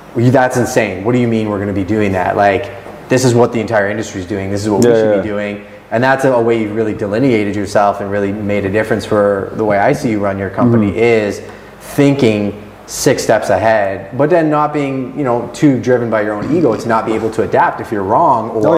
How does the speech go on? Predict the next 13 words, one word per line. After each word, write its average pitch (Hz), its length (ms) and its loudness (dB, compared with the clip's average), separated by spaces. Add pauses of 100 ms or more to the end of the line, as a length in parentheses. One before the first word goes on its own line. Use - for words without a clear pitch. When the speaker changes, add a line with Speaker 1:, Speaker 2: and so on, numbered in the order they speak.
Speaker 2:
yeah. 120 100 -2 (320)
Speaker 1:
you're 123 120 0
mid-course 120 520 0
and 98 80 -8
things 101 220 -4
change, 135 280 -2
right? - 160 -4
'Cause 117 120 2
Speaker 2:
Mm-hmm. 120 200 4
Speaker 1:
things 85 160 -2
change 101 280 0
every 95 200 2
day. 110 300 2